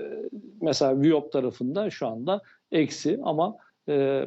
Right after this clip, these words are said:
pay piyasası tarafında sınırlı bir yükseliş var. Yani bu da, e, açıkçası piyasanın biraz kafasının karışık olduğunu görüyoruz. E, o yüzden, e,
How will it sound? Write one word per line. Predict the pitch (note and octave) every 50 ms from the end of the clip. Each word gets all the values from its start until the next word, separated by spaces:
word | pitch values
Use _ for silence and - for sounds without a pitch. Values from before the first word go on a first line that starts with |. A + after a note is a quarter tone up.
| - -
pay | - D#3+ D#3 D3
piyasası | - D3 C3 - C#3 C3 - -
tarafında | - C3 A#2 G#2+ - - C3 D#3 G3 G#3+ G#3
sınırlı | - - - - D#3+ D#3 D#3+ D#3+ E3 E3+ E3+ D#3
bir | D3 C3+ A#2
yükseliş | A#2 A2+ A2+ - B2+ G#2 F#2 G2 - - -
var. | D#3+ F3+ F3+ - - _ _ _ _ _
Yani | - F3 D#3 D#3+ D#3+ F3
bu | G3+ D#3+
da, | E3 E3 E3 E3 - - -
e, | D#3 C#3+ D3 D3 C#3+ C#3+ C#3+ - - - - - - -
açıkçası | - D3+ - - - D#3 C3+ - - F#3+ E3+ -
piyasanın | - E3+ D3+ C3+ - - D3 D#3+ E3 E3 - - _ _ _ - E3+ E3 E3 E3 E3 F#3
biraz | F#3+ D#3+ C#3+ D3+ D#3+ D#3 -
kafasının | - - C#3+ C#3 D3+ C#3 - D3 C#3+ D#3+ D#3+
karışık | - E3+ D#3 C3+ - - - E3+
olduğunu | D3 C3 B2+ B2 B2 A#2
görüyoruz. | A2 A2+ G2 G2 G#2 C3+ C#3+ - - - - - - _ _ _
E, | - D3+ C3+ C3 B2+ B2+
o | - - - - E3+
yüzden, | D#3+ D3 D#3 E3 D#3+ D#3 - - -
e, | D3 C#3 C#3 C3+ C3+ C3+